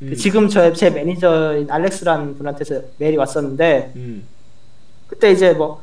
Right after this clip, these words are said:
Speaker 1: "아, 네 작업을 잘 봤고 나는 구글의 뭐 매니저로 일하고 있고
Speaker 2: 예.
Speaker 1: 같이 일해보고 싶은데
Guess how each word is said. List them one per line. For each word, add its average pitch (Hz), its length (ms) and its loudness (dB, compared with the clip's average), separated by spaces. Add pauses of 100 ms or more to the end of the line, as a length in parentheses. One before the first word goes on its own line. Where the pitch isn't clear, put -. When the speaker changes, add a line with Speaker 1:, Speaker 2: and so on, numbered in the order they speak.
(140)
Speaker 1:
"아, 160 220 6
네 165 80 -4
작업을 190 320 2
잘 147 220 -4
봤고 190 480 -2
나는 165 320 0
구글의 170 540 0
뭐 147 100 -4
매니저로 160 360 0
일하고 143 260 -2
있고 196 500 -6 (120)
Speaker 2:
예. 127 120 -6
Speaker 1:
같이 151 260 -4
일해보고 175 300 2
싶은데 180 560 -2